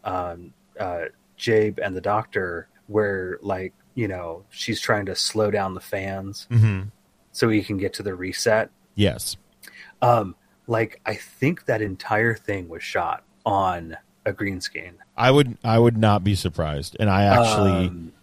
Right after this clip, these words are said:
Speaker 2: forgot about the giant fan C G.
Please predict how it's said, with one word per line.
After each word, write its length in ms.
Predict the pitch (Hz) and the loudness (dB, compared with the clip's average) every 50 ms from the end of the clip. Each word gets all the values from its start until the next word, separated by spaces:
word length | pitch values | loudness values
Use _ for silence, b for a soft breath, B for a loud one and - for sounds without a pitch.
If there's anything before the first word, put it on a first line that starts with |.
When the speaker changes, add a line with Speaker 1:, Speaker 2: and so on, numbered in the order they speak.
| _ _ | _ _
Speaker 2:
forgot 520 | _ - - 117 104 87 110 95 95 104 101 | _ 2 2 4 4 6 6 6 8 8 6
about 300 | 101 85 95 87 - - | 6 4 4 2 2 0
the 100 | 95 98 | -2 -2
giant 440 | 85 98 98 85 87 98 82 - - | 0 2 2 2 2 0 -2 -4 -8
fan 440 | - - 104 98 98 95 92 92 | -6 -2 0 0 2 0 0 -2
C 280 | 90 - - - 95 90 | -2 -4 -4 -4 -4 -6
G. 480 | 80 80 90 87 85 82 80 78 78 | -6 -6 -6 -4 -4 -4 -4 -6 -8